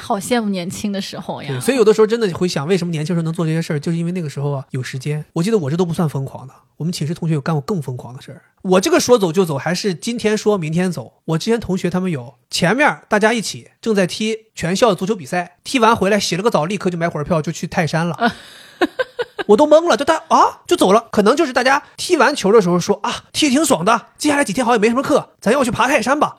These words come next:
Speaker 2: 洗个澡回来都没有买票，直接奔火车站现买票现走的，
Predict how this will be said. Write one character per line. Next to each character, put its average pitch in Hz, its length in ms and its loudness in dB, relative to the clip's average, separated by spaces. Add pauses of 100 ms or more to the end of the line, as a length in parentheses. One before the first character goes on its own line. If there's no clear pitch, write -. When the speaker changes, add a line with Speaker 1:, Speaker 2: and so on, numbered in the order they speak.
(100)
Speaker 2:
洗 - 180 0
个 233 80 2
澡 170 220 2
回 185 220 0
来 202 260 -2
都 320 100 2
没 269 200 4
有 330 120 2
买 165 220 -2
票， 214 180 2
直 - 140 -10
接 247 80 -4
奔 262 160 0
火 147 140 -4
车 160 80 -2
站 208 120 2
现 - 220 0
买 156 140 -6
票 185 120 0
现 196 200 -2
走 131 160 -6
的， 127 140 -14